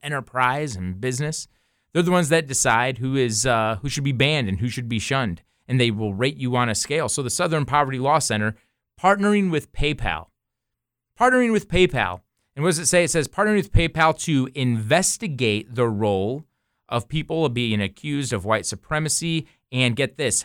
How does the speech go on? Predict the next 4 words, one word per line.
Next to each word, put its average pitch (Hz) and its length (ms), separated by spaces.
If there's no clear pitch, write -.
"propagators 113 960
of 110 200
anti-government 147 1300
rhetoric." 104 600